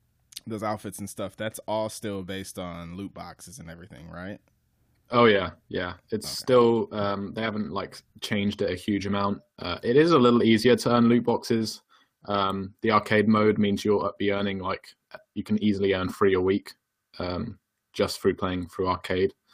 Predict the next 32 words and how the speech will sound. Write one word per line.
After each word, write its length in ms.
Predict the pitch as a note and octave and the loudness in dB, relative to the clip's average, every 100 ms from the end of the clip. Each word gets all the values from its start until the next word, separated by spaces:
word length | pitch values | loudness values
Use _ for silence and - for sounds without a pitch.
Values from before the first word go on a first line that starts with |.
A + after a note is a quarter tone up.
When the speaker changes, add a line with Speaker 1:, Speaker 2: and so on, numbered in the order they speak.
| - - - - | -20 -20 -20 -8
Speaker 2:
Uh, 180 | F#2 F2+ | -4 -2
but 220 | F2+ F#2 | -2 -4
it's 120 | - | -4
still, 440 | - A2 G#2 G2 G2+ | 2 6 8 6 4
you 120 | G2+ | 0
know, 280 | G2+ F#2+ F#2+ _ _ | 0 -2 -6 _ _
I've, 320 | G#2+ A2+ G#2+ - _ _ - | 0 2 0 -6 _ _ -4
I've 320 | A2+ A#2 A2+ A#2 - _ _ _ _ _ _ _ _ _ _ _ - | 0 0 0 -16 -20 _ _ _ _ _ _ _ _ _ _ _ 0
got 280 | A2+ G2+ - - | 2 2 0 -10
one 580 | G#2 G#2+ A2 G#2+ G#2 F#2+ | -4 2 4 4 2 2
legendary 600 | G#2 G#2 F#2+ F#2+ G2 F#2+ | 0 -2 -2 -2 0 2
item 500 | F#2+ F2+ F#2+ F#2 F2+ | 0 -2 -4 -6 -6
in 80 | G2 | -6
the 100 | F#2+ | -6
past 340 | F#2+ F#2 F2 | -4 -4 -4
two 180 | - F#2+ | -4 -2
weeks 500 | F#2 F#2 - - - _ _ _ _ _ _ _ _ _ _ | 0 0 -4 -12 -12 _ _ _ _ _ _ _ _ _ _
from 320 | - F2 D#2 _ _ | -8 -6 -8 _ _
probably 240 | G2 F#2+ | -4 -2
about 300 | F2 E2 E2+ - _ _ _ - | -2 -4 -6 -12 _ _ _ -4
fifteen 600 | G2 - G2 G2 F#2+ F#2+ | -4 0 0 0 -4 -8
to 100 | - | -8
twenty 280 | F#2+ G2 F#2+ | -4 -2 0
loot 180 | G2 F#2+ | 2 2
boxes. 500 | G2 - G2+ G2 - _ _ | 0 0 0 0 -6 _ _
So 240 | - D#2 - _ _ _ _ _ _ - | -14 -14 -14 _ _ _ _ _ _ -2
that 120 | A#2 | 2
gives 180 | A2 G2 | 2 2
you 80 | |
an 60 | F#2 | 2
idea. 380 | F2 F2 F2 F2+ _ _ _ _ _ - | 0 0 -2 -4 _ _ _ _ _ -14
Speaker 1:
Okay, 260 | A#3 C#3 | -12 -10